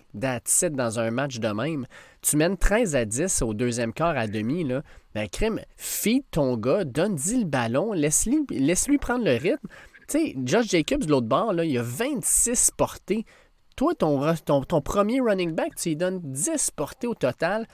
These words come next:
puis t'en donnes sept à Joshua Kelly. Euh, crime, il faut que tu cours plus le ballon que ça, il faut que t'imposes ton, ton jeu au sol, t'as pas le choix, là. Puis en donnant ton jeu au sol, tu donnes plus de liberté aussi à ton corps arrière après ça sur du play action. Euh,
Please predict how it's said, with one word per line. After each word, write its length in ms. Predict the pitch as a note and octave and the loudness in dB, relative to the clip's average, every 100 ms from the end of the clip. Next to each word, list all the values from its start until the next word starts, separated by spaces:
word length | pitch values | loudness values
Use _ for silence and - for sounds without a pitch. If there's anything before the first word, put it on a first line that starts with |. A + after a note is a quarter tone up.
| - - - | -20 -20 -18
puis 100 | - | 0
t'en 120 | E3+ | 2
donnes 220 | D#3+ F3+ | 4 2
sept 380 | E3+ - C#4 C4 | 4 4 4 4
à 80 | D#3 | 2
Joshua 420 | C3+ C#3+ - D#3+ | 2 0 2 0
Kelly. 460 | - C#3 B2 D3 G#3 - - - - | 2 2 2 -2 -4 -10 -20 -16 -6
Euh, 320 | A2+ A2+ G#2+ | -2 -2 -2
crime, 280 | - G#3 G#3 - | -2 -2 -2 -6
il 100 | - | -10
faut 180 | C#3 C#4 | -2 -2
que 80 | B3+ | -2
tu 100 | - | -4
cours 160 | - D3+ | 0 0
plus 220 | - D#3 | 0 0
le 60 | C#3+ | 2
ballon 280 | C3 A#2+ B2 | 2 0 -2
que 40 | |
ça, 120 | - | -2
il 40 | G#3 | -2
faut 120 | B3+ | -4
que 80 | B3 | -2
t'imposes 380 | D#3+ A#2+ E3 - | -2 0 -2 0
ton, 180 | D3 B2 - | -2 -2 -4
ton 160 | C3 A#2+ | -4 -2
jeu 100 | C#3 | -2
au 80 | |
sol, 220 | A#2+ G3+ G#3 | -2 -4 -2
t'as 100 | B2+ | -2
pas 120 | - | -2
le 60 | F3 | -2
choix, 340 | - C#3 E3 | -4 -4 -2
là. 140 | C3 C3+ - - | -2 -6 -12 -20
Puis 160 | - C3+ | -10 -6
en 160 | B2+ D3 | 0 2
donnant 260 | D3+ F#3+ B3+ | 2 0 -2
ton 220 | G#3+ D#3+ | 0 0
jeu 120 | D#3+ | 2
au 80 | D3+ | 2
sol, 340 | - - A3+ - - _ - | 2 0 -2 -4 -12 _ -10
tu 140 | - | -4
donnes 160 | C#3+ C#3+ | -2 0
plus 180 | G3+ G#3+ | 0 0
de 80 | |
liberté 460 | F3 D#3+ D3 C#3+ F#3+ | 0 2 0 0 -2
aussi 160 | F3 E3+ | -2 -2
à 40 | |
ton 140 | D#3 | -2
corps 140 | C#3+ C3+ | -2 -2
arrière 300 | C3 B2 E3+ | 0 0 0
après 180 | D3+ B2 | -2 -4
ça 120 | E3 | -4
sur 140 | - | -4
du 120 | B2 - | -6 -4
play 200 | C3 A#2+ | -2 -2
action. 440 | A2 - D#3+ F3+ F#3 - - - - | -2 -4 -6 -6 -12 -20 -20 -20 -10
Euh, 500 | G#2+ G2+ G2 F2+ | -6 -4 -4 -4